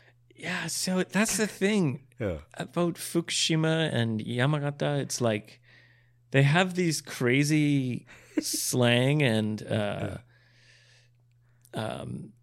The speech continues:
Speaker 1: di-, kind of dialect or accent.
Speaker 2: そうそうそうそう。うん。
Speaker 1: But you never hear it unless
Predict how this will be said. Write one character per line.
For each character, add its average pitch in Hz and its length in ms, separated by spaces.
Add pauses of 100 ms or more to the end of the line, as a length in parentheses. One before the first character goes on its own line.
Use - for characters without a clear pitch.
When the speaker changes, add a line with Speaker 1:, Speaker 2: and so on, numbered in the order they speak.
(280)
Speaker 1:
di-, - 120
kind 135 260
of 104 120
dialect 123 580
or 104 140
accent. 127 720 (260)
Speaker 2:
そ - 220
う - 40
そ - 120
う - 60
そ - 100
う - 20
そ - 100 (380)
う。 80 40
う 71 60
ん。 - 40
Speaker 1:
But 139 320
you 139 200
never 143 440
hear 147 360
it - 280 (640)
unless 120 720